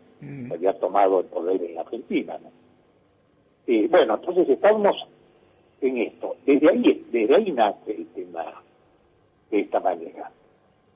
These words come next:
Speaker 2: Cuando lo, bueno, saliendo de casa del general, esta fue una larga reunión, el día antes de su partida a Asunción, saliendo de allí me traslado a la,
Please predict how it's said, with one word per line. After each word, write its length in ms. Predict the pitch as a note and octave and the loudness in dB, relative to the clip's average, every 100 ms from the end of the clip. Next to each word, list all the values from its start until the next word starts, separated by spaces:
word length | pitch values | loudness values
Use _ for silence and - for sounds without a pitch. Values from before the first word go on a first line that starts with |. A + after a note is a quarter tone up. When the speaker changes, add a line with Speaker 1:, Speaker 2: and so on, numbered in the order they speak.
| _ _ _ | _ _ _
Speaker 2:
Cuando 460 | C3+ C3+ C3 C3+ C3+ C3+ C3+ C3 C3 C3+ - _ _ _ _ _ _ _ _ _ _ _ _ _ _ _ _ _ - | 4 4 4 4 6 8 8 6 6 2 -6 _ _ _ _ _ _ _ _ _ _ _ _ _ _ _ _ _ -2
lo, 220 | A#2+ - _ _ _ _ _ | -2 -4 _ _ _ _ _
bueno, 260 | C3 A2 - | 0 0 0
saliendo 460 | - B2+ E3+ G3 F3 | 0 2 4 6 6
de 120 | C3 | 6
casa 280 | - - D3 | 2 2 2
del 160 | B2 A#2+ | 2 0
general, 320 | A2+ C3+ F3 | 0 4 4
esta 160 | - | 2
fue 80 | - | -2
una 120 | A2+ | 0
larga 360 | A2+ C3 A#2+ A2 | 4 4 4 2
reunión, 480 | G#2+ A#2 D3+ F3 F3+ _ _ _ _ _ _ - | 0 -2 0 -2 -4 _ _ _ _ _ _ -16
el 160 | F#2 | -10
día 280 | - A#2 B2 | 0 4 6
antes 280 | B2+ A2 - | 4 -2 -4
de 120 | - | -4
su 120 | - | -6
partida 680 | - - - A#2 G#2+ G#2 - - - - - - _ _ _ _ _ _ _ _ - | -10 -10 -12 -4 2 2 2 -6 -12 -12 -16 -20 _ _ _ _ _ _ _ _ -6
a 80 | - | -6
Asunción, 500 | - C#3+ - G#3+ G#3 | -4 -4 0 0 2
saliendo 840 | D3 C#3+ D3+ F3 - _ F3+ - | 2 4 4 4 2 _ 0 4
de 120 | - D3+ | 6 6
allí 200 | D3 F#3 | 2 -2
me 120 | E3+ | -2
traslado 500 | C3 G2+ B2+ C3 A#2+ | 0 2 6 6 6
a 20 | |
la, 160 | G#2+ | 4